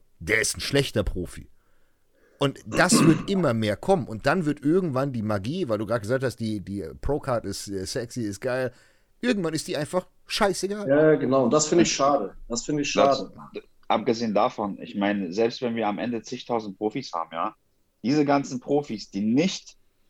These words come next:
Speaker 3: auf Ama-, auf, äh, Olympianiveau sind, oder die zahlen sich genauso dumm und dämlich wie die Am-, äh, Amateursportler
Speaker 1: Ja.
Speaker 3: wie wir.
Speaker 1: <laughs>
Speaker 3: Die werden zu jedem Wettkampf fahren, die werden noch mehr Gebühren zahlen,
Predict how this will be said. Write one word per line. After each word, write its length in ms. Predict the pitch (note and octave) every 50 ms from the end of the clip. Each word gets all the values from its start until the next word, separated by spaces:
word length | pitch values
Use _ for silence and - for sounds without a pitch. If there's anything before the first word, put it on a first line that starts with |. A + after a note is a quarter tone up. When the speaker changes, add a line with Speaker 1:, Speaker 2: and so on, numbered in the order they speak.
| _ _ _ -
Speaker 3:
auf 280 | G2+ A2+ G#2+ - - _
Ama-, 280 | - A2+ A2 A2+ G#2 - -
auf, 280 | F#2+ A2 A2 - - -
äh, 200 | - G2+ G#2 G#2 - - _
Olympianiveau 760 | - A2+ A#2+ C3+ D#3+ D#3+ D#3+ D3+ B2+ A2+ G#2+ G2 F#2 F#2 F2 E2
sind, 340 | E2 E2 E2+ A#2+ C#3+ - _ _ _ _ _ _ _ _ _ _ -
oder 160 | - F#3+ D#3
die 120 | C3+ B2
zahlen 280 | A#2+ - D3+ D3+ D#3+ D#3
sich 140 | D3+ C#3+ -
genauso 500 | C#3+ C#3 D3 D#3+ E3+ D#3+ D#3+ E3 D#3+ C#3+ - _ _ -
dumm 160 | C#3 C#3+ D3
und 180 | D3 C#3+ B2+ -
dämlich 420 | C#3 D#3 D#3 C#3+ C#3+ E3 - -
wie 80 | B2 A#2
die 160 | A#2 A#2 A#2
Am-, 140 | - A#2 -
äh, 40 | -
Amateursportler 1120 | D#2+ A2+ A2 D#2 A#2 B2 B2 B2 - - C#3+ C#3 C3+ B2+ B2+ B2 E3 F3 D#3 - B2 A#2+
Speaker 1:
Ja. 60 | A#2 A#2
Speaker 3:
wie 100 | A2+ A2+
wir. 280 | B2+ D3 C#3 G#2 F#2+ - _ _ -
Speaker 1:
<laughs> 180 | F3+ - - A2
Speaker 3:
Die 100 | A#2+ B2+
werden 200 | D3 D3 D3 C#3+
zu 100 | - E3
jedem 240 | D#3+ F#3 F#3 E3+ E3
Wettkampf 380 | F3+ F3+ F3+ - D#3+ C#3+ -
fahren, 260 | - B2+ A#2+ B2+ C#3
die 100 | C#3 C#3
werden 140 | C#3+ D3 C#3+
noch 180 | D3+ E3 C3 -
mehr 120 | E3+ D#3 C#3+
Gebühren 400 | C#3 C3+ B2+ D#3+ F3+ E3 D3 -
zahlen, 480 | - - G#2 G2 G#2+ B2 D#4 D#4+ -